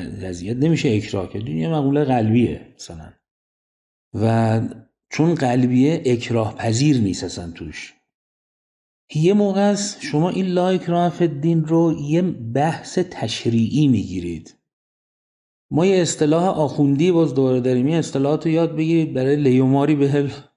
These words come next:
علماء و یباهی به السفهاء» به درد می‌خوره، برای پوز دادن و اینا به درد می‌خوره این اصطلاح.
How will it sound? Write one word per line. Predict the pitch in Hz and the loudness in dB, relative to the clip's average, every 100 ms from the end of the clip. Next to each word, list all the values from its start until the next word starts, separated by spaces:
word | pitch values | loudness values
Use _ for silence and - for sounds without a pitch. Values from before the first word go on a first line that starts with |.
| _ | _
علماء | - 107 113 120 131 | -6 -2 0 0 0
و | 127 | 2
یباهی | 117 110 120 131 | 2 2 2 2
به | 117 | 2
السفهاء» | 110 110 104 - 104 127 | 0 -2 -6 -4 -2 0
به | 117 | 0
درد | 117 113 | 0 -2
می‌خوره، | 92 - 87 82 _ _ _ _ _ _ _ _ _ - | -8 -12 -14 -16 _ _ _ _ _ _ _ _ _ -10
برای | 160 156 | -4 -4
پوز | 151 147 127 | 0 0 2
دادن | 127 123 135 139 | 0 2 2 2
و | |
اینا | 127 127 | 2 2
به | 120 | 0
درد | 117 110 | -2 -2
می‌خوره | 87 - 95 | -6 -14 -14
این | 92 90 | -12 -14
اصطلاح. | - 82 - 110 | -14 -16 -16 -18